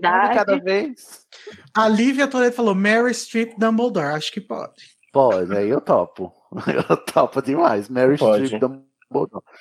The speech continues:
Speaker 2: Mary Streep pode ser o Snape.
Speaker 3: Eu também acho que o Robbie Coltrane pode
Speaker 4: Sim.
Speaker 3: continuar sendo o Hagrid.
Speaker 1: Gente, o Keanu Reeves
Speaker 2: Sim,
Speaker 1: pode ser
Speaker 2: claro.
Speaker 1: o Snape.
Speaker 2: Keanu Reeves. É porque ele tem a mesma tonalidade, né? <laughs> A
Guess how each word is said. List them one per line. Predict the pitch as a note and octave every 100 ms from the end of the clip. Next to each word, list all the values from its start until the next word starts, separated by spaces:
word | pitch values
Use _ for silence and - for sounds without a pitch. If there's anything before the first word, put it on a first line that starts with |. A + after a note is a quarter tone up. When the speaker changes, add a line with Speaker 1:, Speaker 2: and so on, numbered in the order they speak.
| - - -
Speaker 2:
Mary | E3 F#3+
Streep | - C#4+
pode | E3+ -
ser |
o | F#3+
Snape. | A3+ E3+ E3 - - - -
Speaker 3:
Eu | A3
também | B3 A#3+ B3+
acho | B3 B3
que | -
o | B3 A#3
Robbie | A3 A3 A#3 A#3
Coltrane | A3+ G#3+ G3+ G#3+ G#3
pode | G#3+ G#3+ G3
Speaker 4:
Sim. | E3
Speaker 3:
continuar | E3+ F#3+ G3 G#3+
sendo | - A3 G#3 A3 A#3
o | A3+
Hagrid. | A3+ D#3+ C3 A#2 G#2 -
Speaker 1:
Gente, | C4 B3+ A#3+ -
o | A4
Keanu | - B3 B3+ C4+
Reeves | B3 A#3+ A3
Speaker 2:
Sim, |
Speaker 1:
pode | G#3+ G#3 -
ser | -
Speaker 2:
claro. | G3+ G#3 F3+
Speaker 1:
o | F3
Snape. | - _ _ _ _ _ _
Speaker 2:
Keanu | - B2+ C3+ F3+ B2
Reeves. | E3 C3 C3+ - - -
É | G#3+
porque | - D#3+ -
ele | D3
tem | - F3
a | D#3
mesma | E3+ D#3 E3
tonalidade, | - E3 E3 D#3 E3+ C#3 A2+ A2+
né? | A2+ C3 D#4+ -
<laughs> | - - - - C#4+ - - _ G#3+ B3+
A | G3